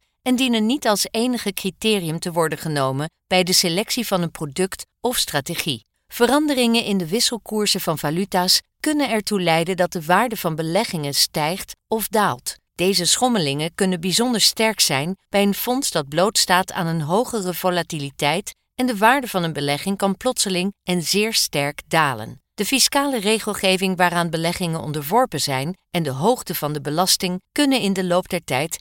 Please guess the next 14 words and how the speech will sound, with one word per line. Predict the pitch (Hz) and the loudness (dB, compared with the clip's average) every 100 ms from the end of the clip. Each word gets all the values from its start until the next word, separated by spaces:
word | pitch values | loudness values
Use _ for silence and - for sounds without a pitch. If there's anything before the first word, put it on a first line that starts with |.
| - | -8
wijzigen. | 160 143 123 131 127 104 _ _ - | -2 0 0 -4 -6 -10 _ _ 0
BlackRock | 220 247 208 190 - - | 2 2 4 2 0 -2
kan | - 202 | 2 4
op | 170 - | 2 0
elk | 220 277 | 0 0
moment | 240 202 185 | 0 0 0
besluiten | 180 165 170 156 165 180 | 0 -2 2 2 2 -2
een | 170 156 | -2 -2
fonds | - 185 185 - | -2 0 0 0
niet | 196 202 226 | 2 0 2
langer | 180 170 175 | 0 0 0
aan | - 143 | -2 -2
te | 139 139 | -4 -6
bieden. | 147 139 131 | -4 -4 -8